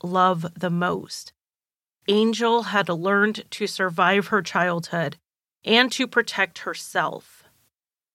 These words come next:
When Angel returned from the boarding school, she was soon put into foster care. After her first baby was born and she couldn't care for him, his father took full custody. With her new baby now, Angel was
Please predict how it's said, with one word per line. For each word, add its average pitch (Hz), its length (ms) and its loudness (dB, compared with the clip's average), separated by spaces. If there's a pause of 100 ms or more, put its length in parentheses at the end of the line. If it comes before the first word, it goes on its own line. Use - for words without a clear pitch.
(180)
When 220 320 4
Angel 247 320 4
returned 214 400 2
from 196 220 -2
the 190 80 0
boarding 202 400 0
school, 196 400 -2
she 185 140 -4
was 175 120 -2
soon 214 320 2
put 208 160 -2
into 180 240 -4
foster 165 480 -2
care. 131 500 -4 (560)
After 220 340 6
her 214 360 6
first 226 460 2
baby 226 320 4
was 214 160 4
born 208 360 4
and 202 160 4
she - 140 -2
couldn't 196 260 2
care 220 240 2
for 208 200 2
him, 208 380 2 (100)
his - 320 -2
father 180 380 2
took 170 240 -6
full 175 220 -6
custody. - 800 -10 (760)
With 240 240 4
her 247 140 6
new 233 220 4
baby 196 340 4
now, 185 500 4
Angel 226 460 4
was 208 280 0